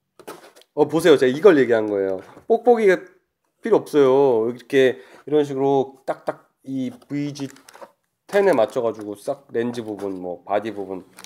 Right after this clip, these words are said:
케이블 부분, 뭐 스트랩 부분, 커버 부분, 이거 쫙 씨디 나가는 공간, 케이블 공간 다 이렇게 딱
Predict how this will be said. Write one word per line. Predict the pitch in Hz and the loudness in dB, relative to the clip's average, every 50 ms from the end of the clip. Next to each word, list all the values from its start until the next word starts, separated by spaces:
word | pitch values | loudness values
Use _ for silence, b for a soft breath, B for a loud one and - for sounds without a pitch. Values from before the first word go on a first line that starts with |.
| - - - - | -20 -20 -12 -6
케이블 | - 170 165 156 147 135 120 | -2 -2 0 0 -2 -4 -4
부분, | 110 104 98 95 90 87 87 | -6 -6 -8 -8 -10 -10 -12
뭐 | 87 90 | -14 -14
스트랩 | 90 - - - - - - - - - - - - - - - 175 165 - - | -14 -16 -20 -20 -20 -20 -20 -18 -16 -16 -16 -16 -18 -18 -12 -8 -8 -8 -8 -10
부분, | - - - 104 98 - | -14 -16 -14 -14 -14 -10
커버 | - 147 147 147 131 110 | -8 -4 -2 -2 -2 -2
부분, | 104 101 95 | -6 -12 -16
이거 | 98 98 92 | -14 -16 -18
쫙 | 90 _ - 117 - 104 | -18 _ -18 -18 -18 -18
씨디 | - - 170 170 170 165 | -16 -14 -12 -8 -6 -4
나가는 | 143 113 104 98 98 95 92 | -2 -2 -2 -2 -4 -6 -10
공간, | - 95 92 95 92 | -12 -12 -10 -10 -12
케이블 | - - 165 156 151 135 | -10 -8 -8 -8 -8 -8
공간 | 120 113 98 95 92 90 | -10 -10 -10 -10 -12 -14
다 | - - - | -16 -20 -20
이렇게 | - - _ - - | -20 -20 _ -16 -14
딱 | - | -14